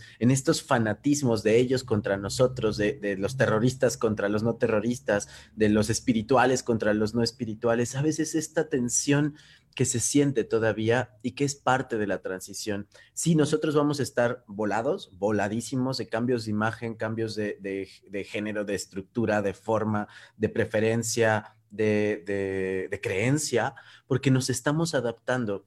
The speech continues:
Es muy chistoso. Nosotros somos una generación que quizás sí vea el final de la era. Entonces, pues, obviamente, el, cualquier final es como triste, ¿no? Ya sabes, cuando se te acaba una serie de, de, de Netflix,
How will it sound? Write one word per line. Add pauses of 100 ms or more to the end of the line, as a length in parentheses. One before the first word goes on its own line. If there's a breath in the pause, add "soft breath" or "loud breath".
(100)
Es
muy
chistoso.
Nosotros
somos (300 loud breath)
una
generación (260)
que
quizás
sí
vea (100)
el
final
de
la
era. (340 loud breath)
Entonces,
pues, (240)
obviamente,
el,
cualquier
final
es
como
triste,
¿no?
Ya
sabes,
cuando
se
te
acaba
una
serie
de,
de,
de
Netflix,